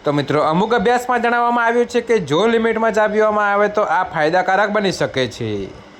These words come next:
જો કે મિત્રો, તમને વધુમાં એ પણ જણાવી દઈએ કે પરંતુ વધારે ચા પી રહ્યા છો તો તેનાથી ઘણા નુકસાન થઈ શકે છે. વધારે ચા પીવાથી ચિંતા,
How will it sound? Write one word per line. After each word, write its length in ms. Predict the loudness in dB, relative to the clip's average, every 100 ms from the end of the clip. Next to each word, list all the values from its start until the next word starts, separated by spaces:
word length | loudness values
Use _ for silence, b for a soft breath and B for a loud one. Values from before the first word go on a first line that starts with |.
| -20 -20 B B B -2
જો 140 | 0 2
કે 100 | 2
મિત્રો, 260 | 2 0
તમને 180 | 0 2
વધુમાં 320 | 2 2 2
એ 80 | 2
પણ 300 | 0 0 0
જણાવી 340 | 0 0 0
દઈએ 260 | 0 0 0
કે 320 | 0 -2 -4 -6
પરંતુ 360 | -4 -2 0 0
વધારે 300 | 0 0 0
ચા 160 | 0
પી 160 | 0 2
રહ્યા 220 | 2 2
છો 180 | 0 0
તો 140 | 0
તેનાથી 380 | 0 0 0 -2
ઘણા 340 | -4 -2 -2 0
નુકસાન 380 | -2 -2 -2
થઈ 140 | 0 0
શકે 260 | 0 -2
છે. 260 | -2 -4 -6 -10 -18 B B B
વધારે 340 | -2 0 0
ચા 160 | 0 0
પીવાથી 480 | 0 0 0 0 -2
ચિંતા, 520 | -2 -2 0 0